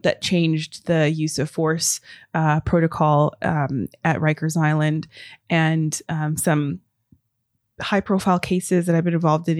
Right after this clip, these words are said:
in, in Canada when I came back as a criminal defense lawyer. But, you know, I'm, I'm proud of them, but I wouldn't necessarily say that they're accomplishments because I'm, the reason that I'm, I'm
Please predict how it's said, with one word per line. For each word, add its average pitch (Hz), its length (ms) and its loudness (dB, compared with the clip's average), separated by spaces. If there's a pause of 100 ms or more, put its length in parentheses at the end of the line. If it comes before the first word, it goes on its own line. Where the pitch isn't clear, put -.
(140)
in, 160 260 -2
in 156 180 -4
Canada 165 640 -2 (260)
when 185 120 2
I 165 80 4
came 175 260 0
back 165 300 0
as 160 100 -4
a 160 60 -6
criminal 160 260 -2
defense 170 440 0
lawyer. 151 400 2 (840)
But, 208 260 2 (440)
you 220 80 6
know, 214 200 4
I'm, 208 320 2
I'm 196 140 0
proud 220 460 0
of 277 100 -2
them, 339 240 2
but 262 200 0
I 202 60 2
wouldn't 240 280 0
necessarily 269 460 0
say 214 160 2
that 190 120 -2
they're 175 100 2
accomplishments 202 760 -4
because 185 460 -2
I'm, 185 200 -4 (220)
the 202 80 4
reason 233 260 2
that 240 100 2
I'm, 185 260 0
I'm 170 340 -2